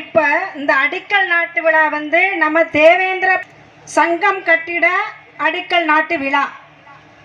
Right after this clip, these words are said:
இந்த விழாவினை சிறப்பிக்க இந்த கிராமத்து உறுப்பினர்களே அதிகமா இருந்திருப்பாங்க. ஆனா இப்பொழுது இந்த கூட்டத்தை பார்க்கும்போது ரொம்ப வருத்தமாக இருக்கின்றது.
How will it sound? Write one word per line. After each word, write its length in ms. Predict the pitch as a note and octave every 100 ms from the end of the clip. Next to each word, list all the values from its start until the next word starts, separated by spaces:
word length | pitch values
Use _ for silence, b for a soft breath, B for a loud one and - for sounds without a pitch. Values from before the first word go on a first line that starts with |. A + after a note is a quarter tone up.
| - - - - - - D#4
இந்த 160 | F4 F#4 D#4+
விழாவினை 500 | E4 F4+ G4 G4 F#4 E4
சிறப்பிக்க 440 | E4+ F4+ E4 D4 C4+ C4+ E4 E4 - - - - - - - - - - - - - - - - D#4+
இந்த 180 | F#4 G4+ F#4+
கிராமத்து 560 | D#4+ E4 G4+ G#4 - G4 F4+
உறுப்பினர்களே 500 | F4 - F4 E4+ F#4+ E4+
அதிகமா 300 | F4+ F4 F4 E4+
இருந்திருப்பாங்க. 540 | D#4 E4+ D#4+ C#4 B3+ A3 - - - - - - - - - - D4+
ஆனா 220 | D#4 C#4 D4 E4+ E4+ - - - - D#4
இப்பொழுது 340 | F4 G4 F#4+ G#4
இந்த 160 | G4+ F4+
கூட்டத்தை 400 | G4 G4+ F#4+ F4 E4+
பார்க்கும்போது 560 | E4 E4+ E4+ D#4+ D#4 E4+ F#4+ F#4+ - D4
ரொம்ப 160 | D4+ F4+ D4+
வருத்தமாக 440 | D#4 F4 E4+ D#4 D4
இருக்கின்றது. 460 | C4 C#4 C4 A3